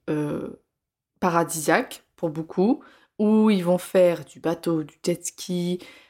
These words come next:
euh, où ils vont louer aussi une très grosse villa avec piscine, avec une vue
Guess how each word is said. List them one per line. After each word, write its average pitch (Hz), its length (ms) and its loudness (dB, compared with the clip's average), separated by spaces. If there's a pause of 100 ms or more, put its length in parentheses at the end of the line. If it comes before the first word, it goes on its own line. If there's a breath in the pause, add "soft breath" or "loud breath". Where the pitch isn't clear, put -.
(200 loud breath)
euh, 160 400 -2
où 208 80 2
ils 202 100 4
vont 180 160 4
louer 180 220 2
aussi 180 500 -2
une 170 180 -2
très 185 220 0
grosse 170 280 0
villa 170 460 2
avec 156 500 -4
piscine, 190 680 0
avec 156 380 -2
une 165 120 -2
vue 170 440 -6